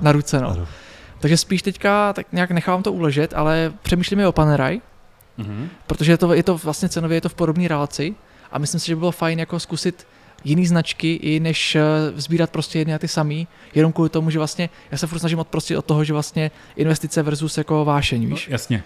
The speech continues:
Speaker 3: jasně.
Speaker 1: A vím, že když koupím Rolexky, tak je můžu hned prodat za dvojnásobek.
Speaker 2: No, jasně.
Speaker 1: Vím, že když koupím Audemary, tak to samý. Takže mně se líbí, ale nechci jako,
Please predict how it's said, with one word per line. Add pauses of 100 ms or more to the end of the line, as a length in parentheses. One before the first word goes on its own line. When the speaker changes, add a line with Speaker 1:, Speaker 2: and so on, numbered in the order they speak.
(120)
Speaker 3:
jasně. (120)
Speaker 1:
A
vím,
že
když
koupím
Rolexky,
tak
je
můžu
hned
prodat
za
dvojnásobek.
Speaker 2:
No,
jasně.
Speaker 1:
Vím,
že
když
koupím
Audemary,
tak
to
samý. (460)
Takže
mně
se (200)
líbí, (200)
ale
nechci
jako,